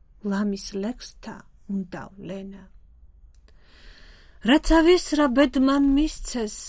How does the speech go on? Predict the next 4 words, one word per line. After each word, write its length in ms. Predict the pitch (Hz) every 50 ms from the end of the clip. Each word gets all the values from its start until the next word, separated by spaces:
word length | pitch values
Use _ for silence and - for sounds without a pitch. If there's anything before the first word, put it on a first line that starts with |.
| - - - - - - - _ -
დასჯერდეს 880 | - 220 226 277 262 - - - - 233 233 226 - - 240 233 214 -
და 180 | - - 208 185
მას 280 | - - 190 202 214 - -
უბნობდეს. 800 | - 202 - - 190 190 190 185 196 - - - 170 - -